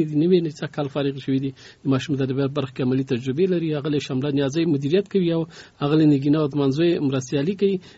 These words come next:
اه، دغه شان د ماشوم د ادبیاتو د کور ټول ګروپ، اه، په دې برخه کې، اه، بوخت دی چې څنګه وکولی شي ښه مطالب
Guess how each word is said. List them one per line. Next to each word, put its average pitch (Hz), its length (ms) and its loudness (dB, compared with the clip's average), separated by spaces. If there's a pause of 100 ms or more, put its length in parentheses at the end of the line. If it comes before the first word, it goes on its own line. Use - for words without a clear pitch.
(140)
اه، 135 100 0
دغه 151 160 0
شان 156 240 0
د 143 60 -2
ماشوم 143 320 -2
د 156 80 -2
ادبیاتو 156 580 -2
د 139 120 -4
کور 165 300 -2 (400)
ټول 180 260 4
ګروپ، 180 440 2
اه، 123 220 -2 (120)
په 135 80 -4
دې 143 120 0
برخه 143 260 -4
کې، 131 200 -4 (360)
اه، 123 140 -2
بوخت 151 420 -2
دی 156 120 0
چې 127 280 0
څنګه 147 520 -4
وکولی 135 440 0
شي 123 160 -8
ښه 160 120 -6
مطالب 139 420 -2